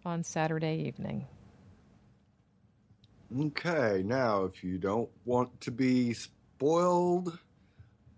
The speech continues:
Speaker 2: on future episodes, you might want to
Speaker 1: Run.
Speaker 2: turn, <laughs> turn us off right now. <laughs>
Speaker 1: Run.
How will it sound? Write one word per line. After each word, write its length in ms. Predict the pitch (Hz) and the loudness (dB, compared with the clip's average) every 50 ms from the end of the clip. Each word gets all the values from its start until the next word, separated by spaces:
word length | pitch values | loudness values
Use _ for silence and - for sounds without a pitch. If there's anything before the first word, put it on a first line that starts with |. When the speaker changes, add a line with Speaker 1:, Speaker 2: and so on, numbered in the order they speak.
| - - | -14 -6
Speaker 2:
on 580 | 110 107 104 101 101 101 98 98 98 101 95 95 - | -2 0 0 0 0 0 -2 -2 -2 -4 -6 -8 -4
future 400 | - 139 156 147 - 165 156 160 | -2 -2 -2 0 0 0 2 2
episodes, 600 | 170 151 165 160 - - 180 190 196 196 185 151 | 2 0 -2 -10 -2 0 2 2 2 2 0 -2
you 120 | 123 107 | -4 -4
might 340 | 104 101 104 104 104 98 - | -2 0 0 0 0 -2 -4
want 260 | 98 101 101 101 98 98 _ - - - | -4 -4 -4 -4 -4 -6 _ -20 -14 -8
to 760 | 104 101 98 98 98 98 98 95 95 95 95 95 98 98 95 95 - _ _ _ - _ _ _ - - | -6 -4 -2 -2 -2 -2 -2 -2 -2 -2 -2 -2 -4 -6 -8 -10 -14 _ _ _ -20 _ _ _ -6 -2
Speaker 1:
Run. 720 | 190 185 180 185 190 196 196 196 190 165 151 151 143 - - _ _ _ - _ - - 135 117 - - - | 0 2 2 2 2 4 4 4 2 4 2 2 0 0 -4 _ _ _ -20 _ -6 -4 -2 0 0 0 0
Speaker 2:
turn, 200 | 240 - 143 117 | 0 0 0 0
<laughs> 0 | |
turn 260 | 117 - - 131 139 139 | -2 -2 0 2 2 2
us 120 | 131 135 | 2 2
off 240 | 151 147 156 156 147 - | 2 2 2 0 -2 -4
right 420 | 117 98 101 101 104 120 156 185 185 | -6 -4 -2 0 2 2 2 2 2
now. 360 | 170 143 113 101 110 - - - - - | 2 2 2 2 0 -2 -4 0 0 0
<laughs> 160 | 180 - - | 0 0 0
Speaker 1:
Run. 680 | - 180 180 185 190 196 196 202 202 196 190 175 165 151 | 0 2 2 4 4 4 4 4 4 4 2 2 0 -2